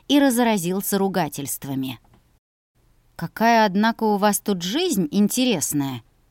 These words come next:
спокойно произнесла Тася. Алексей поражался ее выдержке. Девушка оказалась втянута в сумасшедший водоворот, но выплывает ведь,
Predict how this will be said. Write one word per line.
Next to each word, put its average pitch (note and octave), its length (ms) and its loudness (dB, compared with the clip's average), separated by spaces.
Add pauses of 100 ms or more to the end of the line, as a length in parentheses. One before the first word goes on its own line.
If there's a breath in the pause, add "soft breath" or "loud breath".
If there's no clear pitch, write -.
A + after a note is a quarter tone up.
(140)
спокойно F3 540 -2
произнесла E3 680 -2
Тася. D3 480 -6 (560)
Алексей E3+ 500 -2
поражался A#3 760 -2
ее E3+ 260 -2
выдержке. C#3 640 -6 (400 soft breath)
Девушка A#3 480 0
оказалась G3+ 540 0
втянута G#3 480 -2
в - 40 -12
сумасшедший F3 680 -2
водоворот, D#3+ 600 -2 (280 soft breath)
но G#3 300 2 (120)
выплывает G3 880 -2
ведь, C3 320 -12